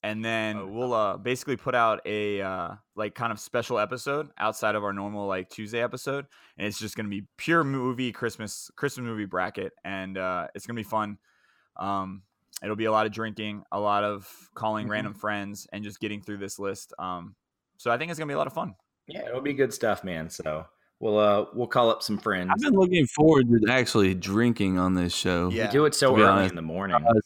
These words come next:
Speaker 3: something other than coffee,
Speaker 2: Yeah.
Speaker 3: yeah.
Speaker 1: It's gonna be good.
Speaker 2: Um,
Speaker 1: I think we'll do it, like, late Friday night or, or Saturday or something like that, and then, uh, put it out around Christmas, and then people just listen to it on, like, a road trip or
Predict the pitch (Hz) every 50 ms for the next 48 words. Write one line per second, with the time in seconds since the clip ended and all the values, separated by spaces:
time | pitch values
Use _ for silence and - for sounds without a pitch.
0 | _ _ _ - 151 139 127 - 123 135 131 131 120 110 107 101 92 - 123 123
1 | 110 104 - - 82 92 95 98 101 98 95 95 _ _ _ _ _ _ _ _
2 | _ _ _ _ - 135 - 196 214 202 208 185 190 170 127 117 120 - 165 165
3 | 165 170 147 143 151 151 120 131 127 107 110 113 113 120 104 - - 117 113 110
4 | 113 107 104 98 98 101 101 104 101 98 90 80 95 98 98 92 - - 98 98
5 | 95 98 98 92 95 104 - 104 98 98 95 95 90 - 98 101 107 110 - -
6 | 101 101 104 104 101 101 101 98 80 92 95 95 - 113 110 104 98 98 101 101
7 | 101 101 98 98 101 - - 104 101 - 110 113 110 - - - - 104 104 107
8 | 107 107 - 117 113 120 117 113 117 107 104 107 101 - - 107 113 113 110 110
9 | 110 113 104 104 95 95 98 107 - - - 117 80 - - - 90 101 104 101
10 | 104 104 104 -